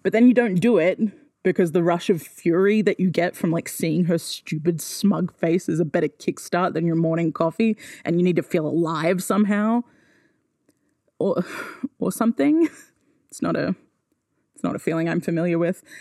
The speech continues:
Anyway, what I'm saying is the internet has really, like,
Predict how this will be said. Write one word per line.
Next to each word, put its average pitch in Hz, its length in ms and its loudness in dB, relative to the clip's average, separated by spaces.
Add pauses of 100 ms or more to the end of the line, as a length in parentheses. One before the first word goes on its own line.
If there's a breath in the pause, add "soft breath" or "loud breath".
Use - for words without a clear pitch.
(260 loud breath)
Anyway, 226 400 2 (200 loud breath)
what 330 220 4
I'm 440 100 4
saying 247 520 4
is 185 380 4
the 240 160 0
internet 381 560 2
has 220 260 2
really, 214 380 2
like, 175 260 -2